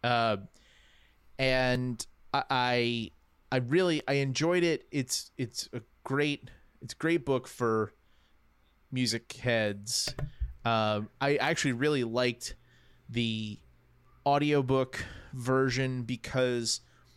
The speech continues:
one of the sort of central themes, uh, of Dilla's work is a kind of reimagining of rhythm, and instead of a very straightforward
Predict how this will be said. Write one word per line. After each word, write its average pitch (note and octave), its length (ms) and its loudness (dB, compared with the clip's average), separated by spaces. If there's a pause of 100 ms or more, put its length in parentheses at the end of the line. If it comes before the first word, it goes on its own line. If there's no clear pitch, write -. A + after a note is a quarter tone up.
(200)
one C#3 340 0
of C#3+ 180 2
the B2+ 120 2
sort B2 220 -2
of G#2 80 -8
central B2+ 420 0
themes, G#2 960 -8 (560)
uh, - 200 -6 (440)
of C3 580 0 (680)
Dilla's B2+ 440 2
work A#2 520 -2
is A#2 280 -2 (100)
a B2 100 0
kind C3+ 360 -4
of A2 240 -2 (540)
reimagining B2+ 2250 -2 (120)
of G#2 500 0 (580)
rhythm, A#2+ 460 0
and A2 100 -6
instead A#2 400 -2
of A2 180 0
a A2 60 -4
very A#2 300 -2
straightforward A2 1160 -4